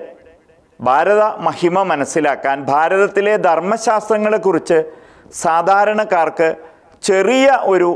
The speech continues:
അറിവ് ലഭിക്കാൻ ഉപകാരപ്പെടുന്ന മലയാളത്തിൽ ലഭ്യമായിട്ടുള്ള ഏറ്റവും മികച്ച പുസ്തകത്തെയാണ് ഇന്നിവിടെ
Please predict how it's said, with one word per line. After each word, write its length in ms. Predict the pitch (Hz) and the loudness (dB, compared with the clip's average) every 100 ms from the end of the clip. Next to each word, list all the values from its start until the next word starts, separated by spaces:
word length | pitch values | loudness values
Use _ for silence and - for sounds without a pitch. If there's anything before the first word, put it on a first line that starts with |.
| - | -2
അറിവ് 480 | 147 156 170 185 220 202 143 | -2 0 0 2 2 0 -2
ലഭിക്കാൻ 560 | 156 139 156 - 165 135 120 - _ - _ _ _ _ | -4 -4 -6 -2 -2 -2 -10 -20 _ -20 _ _ _ _
ഉപകാരപ്പെടുന്ന 1000 | 139 131 160 175 185 202 202 196 165 143 143 - - _ _ _ _ _ _ 135 | -2 0 0 2 2 0 0 0 0 0 -4 -6 -20 _ _ _ _ _ _ -4
മലയാളത്തിൽ 720 | 143 156 180 196 202 202 233 | 0 2 4 4 0 0 0
ലഭ്യമായിട്ടുള്ള 1000 | 208 180 160 247 233 214 190 175 165 151 135 - - - _ _ _ _ | 0 -2 0 0 2 0 0 -2 0 0 0 -6 -16 -20 _ _ _ _
ഏറ്റവും 640 | 156 190 196 - 247 269 269 | 0 0 -2 0 2 2 0
മികച്ച 360 | 196 170 170 185 180 | 0 -2 0 -2 0
പുസ്തകത്തെയാണ് 840 | 165 - 160 170 170 180 135 131 156 - - _ 147 | -2 -2 -2 -2 0 0 0 0 -2 -6 -20 _ -2
ഇന്നിവിടെ 560 | 143 180 175 131 135 | -2 -2 0 2 2